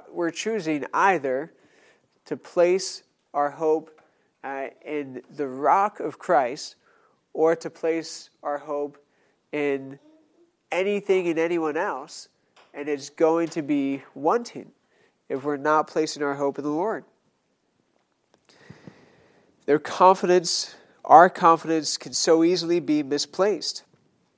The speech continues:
I may have shared the story before. I don't remember one time growing up,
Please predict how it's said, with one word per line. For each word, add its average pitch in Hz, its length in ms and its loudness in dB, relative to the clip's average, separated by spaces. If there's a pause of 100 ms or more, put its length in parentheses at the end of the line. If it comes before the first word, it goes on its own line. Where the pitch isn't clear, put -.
(760)
I 156 100 4
may 190 180 8
have 196 280 6 (300)
shared 196 320 2
the 165 40 -2
story 185 300 2
before. 170 440 4
I 165 80 4
don't 175 140 0
remember 160 420 -2 (680)
one 185 260 -4
time 175 320 -2
growing 170 320 2
up, 165 220 2